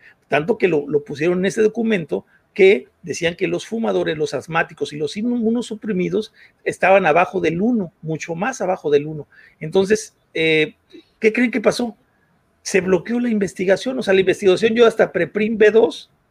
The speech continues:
y hasta ahí llegó. Ya no se hizo más. Como lo que está sucediendo con la nicotina, que ha habido uno o dos informes que sacaron ya con parches,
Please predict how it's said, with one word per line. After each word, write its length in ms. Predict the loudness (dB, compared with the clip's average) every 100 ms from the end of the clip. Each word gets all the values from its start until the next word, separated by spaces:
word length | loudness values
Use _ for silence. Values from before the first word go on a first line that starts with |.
| -2
y 80 |
hasta 240 | -2 -2 -4
ahí 100 | -4
llegó. 280 | -6 -12 -18 _ _
Ya 140 | -2 -2
no 80 | -2
se 80 |
hizo 160 | -6 -6
más. 180 | -8 -8 -16 -8
Como 220 | -2 4
lo 120 | 4
que 100 | 6
está 200 | 2 2
sucediendo 420 | 0 0 0 0 0
con 120 | 0
la 100 | 0
nicotina, 540 | -2 -2 -2 -2 0
que 120 | 2
ha 40 | 2
habido 460 | 2 2 2 0 -4
uno 280 | -4 0 0
o 20 |
dos 220 | -2 -6
informes 420 | -8 -4 -4 -4
que 80 | -6
sacaron 420 | -6 0 0 0
ya 300 | 2 2 2 -4
con 160 | -14 -4
parches, 520 | 0 0 0 -6 -8